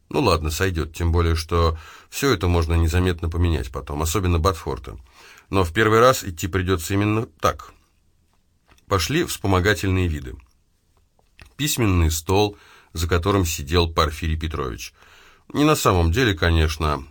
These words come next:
на два и три дэ репрезентациях. Остался прежним.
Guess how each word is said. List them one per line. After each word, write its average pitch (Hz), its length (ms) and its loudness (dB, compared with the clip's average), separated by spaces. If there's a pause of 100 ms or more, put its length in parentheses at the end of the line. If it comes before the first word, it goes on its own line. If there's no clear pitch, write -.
на 87 300 2
два 98 400 2
и 87 100 -2
три 87 220 -2
дэ 87 380 2
репрезентациях. 82 960 -2 (300)
Остался 120 520 0
прежним. 62 600 -4